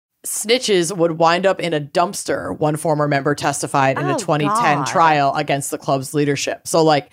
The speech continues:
Speaker 1: the D E A and, uh, the F B I had, like, informants,
Speaker 2: Mm-hmm.
Speaker 1: and they were reporting that, like, you don't wanna, like, you'll get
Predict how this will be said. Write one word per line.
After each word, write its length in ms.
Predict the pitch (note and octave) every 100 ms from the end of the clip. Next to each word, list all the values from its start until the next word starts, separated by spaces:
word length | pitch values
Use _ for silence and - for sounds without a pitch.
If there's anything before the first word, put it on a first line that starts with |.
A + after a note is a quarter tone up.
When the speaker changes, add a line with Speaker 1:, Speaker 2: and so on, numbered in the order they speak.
| _ _ -
Speaker 1:
the 80 | F#3+
D 340 | G3+ B3 B3
E 40 | G#3
A 360 | G3+ G3 G3
and, 180 | F#3+ F3+
uh, 140 | E3+
the 180 | E3 F3
F 140 | F3 F#3
B 120 | F#3
I 180 | E3+ E3
had, 380 | D#3 E3+ D#3+ D#3
like, 200 | D3 C#3
informants, 1000 | D#3 C#3+ - C#3+ D3 G3 B3 D4 - - _ _ _ _ _ _ G3
Speaker 2:
Mm-hmm. 340 | G3+ F#3 F3+ - _ _ -
Speaker 1:
and 260 | F#3 F3 E3
they 180 | F3
were 260 | F3+ F3+ E3+
reporting 840 | E3 E3 - F#3 E3+ D#3+ D3+ D3
that, 260 | D3 C#3+ D3
like, 360 | D#3 C#3 C#3 -
you 300 | D3 D3+ E3
don't 220 | D#3+ D#3
wanna, 280 | D3 C3+ C3 _ F2+ -
like, 240 | - C3+ -
you'll 200 | D#3+ F3+
get 280 | D#3+ -